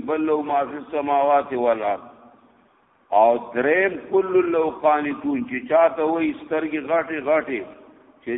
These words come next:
چاته وایي لوړ شه لوړ، چې چاته وایي ټیټ شه ټیټ، چې چاته وایي ښه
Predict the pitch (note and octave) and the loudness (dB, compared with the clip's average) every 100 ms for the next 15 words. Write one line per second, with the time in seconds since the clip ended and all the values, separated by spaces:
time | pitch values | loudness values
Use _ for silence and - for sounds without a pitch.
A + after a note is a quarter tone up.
0 | A#2+ D#3 D#3+ D3+ D3+ D#3+ D3+ E3 E3 - | 0 0 2 0 -2 -2 -2 0 -2 -2
1 | D3 C#3+ D3+ D#3+ C#3 - - - - - | -2 0 4 4 2 -4 -14 -20 -20 -20
2 | - B2 B2+ D3+ D3+ D3+ D3 D#3 D3 D#3 | -8 -6 0 0 0 -2 -2 -2 -4 -6
3 | E3+ C3 D3 C#3+ D#3+ E3+ - - - - | -8 -6 -6 -4 -2 -4 -6 -20 -20 -20
4 | - _ _ B2 A#2+ C#3+ D3+ D3+ D3+ D#3 | -20 _ _ -8 -4 0 0 0 -2 -2
5 | D3+ - | -4 -4